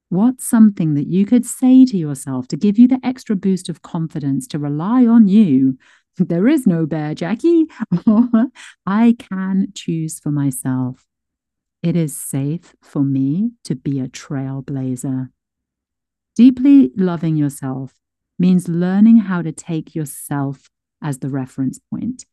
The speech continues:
It's learning how to turn you to you first and ask, "Are we hungry? Are we happy here?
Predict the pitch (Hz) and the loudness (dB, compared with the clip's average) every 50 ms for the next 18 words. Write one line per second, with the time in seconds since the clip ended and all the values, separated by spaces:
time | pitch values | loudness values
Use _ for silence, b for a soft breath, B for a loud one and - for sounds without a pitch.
0 | _ _ _ _ - 190 180 175 - 180 165 170 175 185 202 220 226 226 196 - | _ _ _ _ -6 -6 -6 -4 -4 -4 -4 -2 0 2 4 4 4 4 2 0
1 | 196 170 165 165 156 - - - 165 151 147 147 147 139 139 135 147 165 185 226 | -4 -6 -6 -6 -10 -10 -8 -6 -4 -2 -2 -2 -2 -4 -6 -6 -4 2 4 6
2 | 247 233 233 247 - - 196 175 147 151 190 240 262 208 151 139 - - - - | 6 6 4 0 -4 -4 -6 -4 -2 2 6 6 6 6 4 0 -4 -6 -8 -12
3 | _ _ - - - - 196 156 135 143 - _ - - - - _ _ _ _ | _ _ -20 -12 -8 -6 -6 -6 -6 -8 -12 _ -20 -20 -20 -20 _ _ _ _
4 | - 175 170 156 180 160 143 135 131 131 - - _ _ _ _ _ _ _ _ | -4 -2 -2 -2 -2 -4 -4 -6 -8 -10 -14 -18 _ _ _ _ _ _ _ _
5 | _ _ _ - 143 135 127 135 131 127 123 135 131 127 127 127 131 131 143 196 | _ _ _ -8 -8 -6 -6 -6 -6 -6 -8 -8 -8 -6 -6 -6 -8 -8 -10 -10
6 | 247 _ _ _ _ _ _ _ _ _ _ _ _ _ _ _ _ _ _ _ | -12 _ _ _ _ _ _ _ _ _ _ _ _ _ _ _ _ _ _ _
7 | _ _ _ _ _ _ _ - 160 151 135 147 139 135 143 139 135 - 156 143 | _ _ _ _ _ _ _ -6 -6 -4 -4 -4 -4 -4 -6 -8 -10 -8 -8 -8
8 | 139 135 139 143 139 151 190 | -8 -6 -6 -6 -6 -6 -8